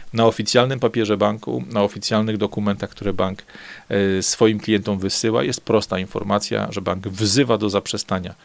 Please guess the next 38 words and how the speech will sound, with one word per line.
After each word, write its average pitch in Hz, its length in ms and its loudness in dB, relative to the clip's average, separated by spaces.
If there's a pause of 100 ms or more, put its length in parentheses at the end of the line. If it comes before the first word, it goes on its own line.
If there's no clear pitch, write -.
(160)
wsparcia - 520 0
partii - 440 -4
A 131 100 4
F 120 200 6
D, 117 140 2
ponieważ 160 420 0
według 95 280 0
niego, 92 280 -4 (400)
według 104 280 2
zarządu, 117 460 2
czy - 120 -12
tam 92 180 -4
ludzi, 95 200 -4
którzy 101 200 -10
w - 60 -14
tym 101 160 -6
banku 101 260 0
o - 40 -8
takich - 240 -12
sprawach 110 280 -4
decydują, 110 480 0 (320)
jest 127 300 0
to 110 100 0
partia 95 400 0 (120)
ekstremalnie 147 580 0
prawicowa, 107 640 0
pra-, 98 300 0
partia - 260 -2
właśnie 85 380 -6
ekstremalna, 117 640 0 (380)
partia, 127 320 4
która 104 340 0 (200)
s-, - 120 -6
y, 107 300 2 (100)
jest - 240 -2 (360)
na 104 220 4
liście 104 540 0
tych, - 500 -10